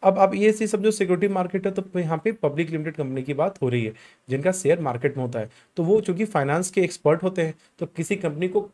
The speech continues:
फाइनेंशियली काफ़ी ग्रो करने में हेल्प करते हैं कि कैसे आपको और ज़्यादा पैसा मिल सके, कैसे आपका इन्वेस्टमेंट बढ़ सके, कैसे आपकी शेयर की वैल्यू इंक्रीज कर सके। तो ये लोग क्या कहलाते हैं, फाइनेंशियल प्रमोटर्स।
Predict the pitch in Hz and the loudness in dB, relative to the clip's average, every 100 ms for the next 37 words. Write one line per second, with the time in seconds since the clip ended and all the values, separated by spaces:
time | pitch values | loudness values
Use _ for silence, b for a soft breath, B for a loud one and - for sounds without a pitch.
0 | - 139 131 127 190 190 139 185 160 170 | -4 -2 -2 -4 -4 0 0 0 0 2
1 | 170 160 160 165 147 143 139 127 135 135 | 2 2 0 2 0 0 -4 -6 -8 -8
2 | 147 143 143 165 151 170 143 151 160 151 | -4 -4 -2 -2 -2 -2 -2 2 0 0
3 | 139 151 147 143 143 139 139 131 151 160 | -2 -2 -2 -4 -4 -4 -6 -4 -4 -4
4 | 147 135 - 156 139 - 135 135 B B | -2 -2 -4 -4 -4 -4 -6 -6 B B
5 | B - 143 165 143 160 - 156 147 156 | B -2 -2 0 0 -2 0 0 0 0
6 | 123 135 170 156 147 - 127 - 208 247 | 0 2 2 2 -2 -2 -6 0 0 0
7 | 165 143 165 170 170 156 151 143 175 190 | -2 -2 0 2 2 2 2 2 0 -2
8 | 156 127 127 190 277 294 _ _ _ _ | -2 -4 0 2 2 0 _ _ _ _
9 | 180 202 151 110 - - | 4 4 4 0 -4 -16